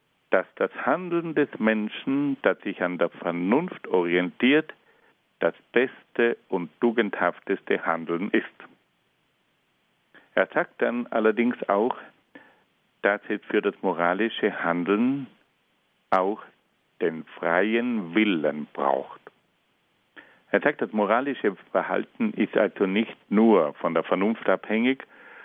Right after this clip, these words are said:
sondern auch von der Freiheit des Willens.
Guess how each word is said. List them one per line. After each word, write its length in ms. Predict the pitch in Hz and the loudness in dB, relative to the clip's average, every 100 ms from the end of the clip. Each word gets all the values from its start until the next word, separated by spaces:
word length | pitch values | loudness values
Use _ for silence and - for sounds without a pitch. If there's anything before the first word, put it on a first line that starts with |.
| - _ | -20 _
sondern 320 | - 131 131 | -2 0 0
auch 320 | - 98 107 - | 2 2 2 -2
von 180 | 101 98 | -2 0
der 100 | 92 | 0
Freiheit 500 | - 95 90 113 113 | 0 0 0 -2 -2
des 120 | 110 | -4
Willens. 500 | 90 104 98 82 71 | 0 2 2 0 -6